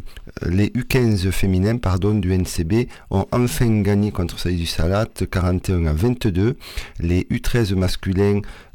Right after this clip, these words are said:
euh, de l'Esat, donc, euh, ont perdu vingt-deux à cinquante contre le N C B. Les U treize masculins deux de Pibrac ont gagné trente-cinq contre vingt-cinq, donc pour le N C B Noé Carbone. Là, c'était,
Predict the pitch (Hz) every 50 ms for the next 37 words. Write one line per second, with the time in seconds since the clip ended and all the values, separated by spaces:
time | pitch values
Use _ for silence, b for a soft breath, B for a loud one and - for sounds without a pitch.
0 | - - 69 76 78 78 78 78 78 76 107 101 95 101 95 82 104 107 107 -
1 | - - 85 87 90 92 90 92 87 - - 90 82 80 78 - - - 87 90
2 | 90 87 85 85 82 82 80 80 80 78 - - 117 107 - 95 87 80 104 117
3 | 104 85 110 110 107 - 113 98 101 101 90 - - 95 92 - - 95 90 82
4 | - - - 85 80 - - 71 82 82 80 - - 87 78 92 117 131 156 -
5 | B B B B B B B 82 90 95 95 - - 113 117 - - - 120 117
6 | 117 110 95 87 95 92 82 82 87 87 - - - 92 85 92 90 92 95 87
7 | 85 117 127 120 110 B B B B B B - 78 76 95 90 - - 101 82
8 | 95 98 107 110 - - - - - - 85 87 87 87 85 85 85 85 87 -
9 | 98 101 101 98 - - - 107 107 104 - - - 104 98 92 - - _ _
10 | - - - 87 - - - - 82 82 82 82 76 101 101 98 - - - 110
11 | 117 131 143 - - B B B B B - 73 82 87 92 85 - - - -
12 | 80 82 80 78 78 76 76 71 - - 85 80 - - - 78 78 104 107 104
13 | 101 110 123 120 - 107 90 76 71 67 69 69 65 62 69 76 - - - -
14 | 67